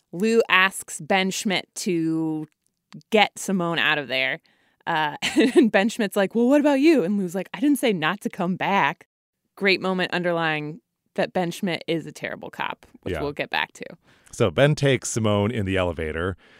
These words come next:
Speaker 2: Simone seems to be trying to seduce Ben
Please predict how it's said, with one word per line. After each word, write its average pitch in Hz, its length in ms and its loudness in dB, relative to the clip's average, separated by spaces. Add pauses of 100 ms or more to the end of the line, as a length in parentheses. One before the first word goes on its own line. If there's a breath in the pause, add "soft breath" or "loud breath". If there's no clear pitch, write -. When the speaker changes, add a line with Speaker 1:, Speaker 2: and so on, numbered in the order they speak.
(140 soft breath)
Speaker 2:
Simone 139 500 4
seems 104 480 0
to 87 80 -14
be 104 100 0
trying 110 280 0
to 95 80 0
seduce 135 500 2
Ben 80 500 -4